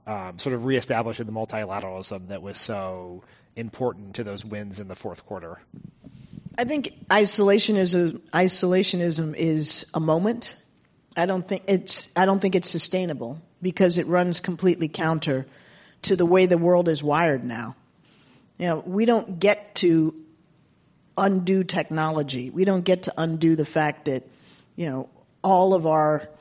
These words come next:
Speaker 2: communications, all of our payment systems, all of our, uh, uh, supply chains are global. And, you know, we can talk about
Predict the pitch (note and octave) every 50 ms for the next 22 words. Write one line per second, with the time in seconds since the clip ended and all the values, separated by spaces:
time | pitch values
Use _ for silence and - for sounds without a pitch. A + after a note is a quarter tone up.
0 | _ _ _ _ _ _ _ _ - - F#3 G3 F#3+ F3+ F3 E3 - F#3 E3+ E3+
1 | E3+ - D#3+ D3 C3 C#3 D#3+ D#3+ F3 F3+ E3+ E3+ D#3+ D#3 D#3+ D#3+ E3+ E3 D#3+ E3
2 | E3 - - - - D#3+ D3 - - D#3+ C#3+ C#3 C3+ - - - E3+ E3+ F3 F3
3 | E3 D#3+ D#3+ D#3 D3+ D3 D3+ - - - E3+ D#3 D3 C#3 C3+ C3 C3 - - -
4 | _ _ _ _ _ _ _ _ - - C#3+ C3+ G#2 - - - - - - -
5 | - _ _ _ _ - - - - - D#3+ - - G3 F3+ F3 G3+ F#3+ - -
6 | - E3 C#3+ B2+ B2+ B2+ - - - - E3 E3 D#3+ D#3+ E3+ F#3+ A3 B3 F3+ -
7 | - _ _ _ _ _ _ _ _ _ _ _ _ _ _ _ _ _ - F3
8 | F#3+ F#3 F3+ F3 E3+ E3 - - F#3+ F3+ - _ _ - F#3 F#3 F#3 F3 F3+ G#3
9 | G3+ - A3+ F#3 E3 - - G#3 G#3+ B3 - A3 G#3 F#3 E3+ D#3 D3+ D3 - -
10 | -